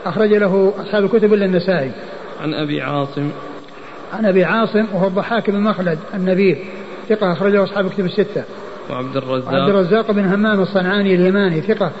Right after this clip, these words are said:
Speaker 1: أخرج له أصحاب الكتب الستة.
Speaker 2: عن ابن جريج.
Speaker 1: عن ابن جريج عبد الملك بن عبد العزيز بن جريج المكي،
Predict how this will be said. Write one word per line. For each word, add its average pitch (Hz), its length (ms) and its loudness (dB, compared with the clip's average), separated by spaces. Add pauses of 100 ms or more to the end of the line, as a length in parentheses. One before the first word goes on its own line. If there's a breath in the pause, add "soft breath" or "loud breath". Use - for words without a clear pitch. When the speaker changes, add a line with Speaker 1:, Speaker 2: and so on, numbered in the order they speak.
(440)
Speaker 1:
أخرج 196 280 2
له 196 120 4
أصحاب 185 220 -2
الكتب 180 220 2
الستة. 180 400 0 (500 loud breath)
Speaker 2:
عن 139 100 -2
ابن 139 240 -2
جريج. 131 400 -4 (140)
Speaker 1:
عن 196 140 -2
ابن 190 180 2
جريج 202 360 4
عبد 180 180 0
الملك 196 380 2
بن 185 100 -2
عبد 180 180 -2
العزيز 196 200 4
بن 185 140 0
جريج 190 300 4
المكي، 185 420 0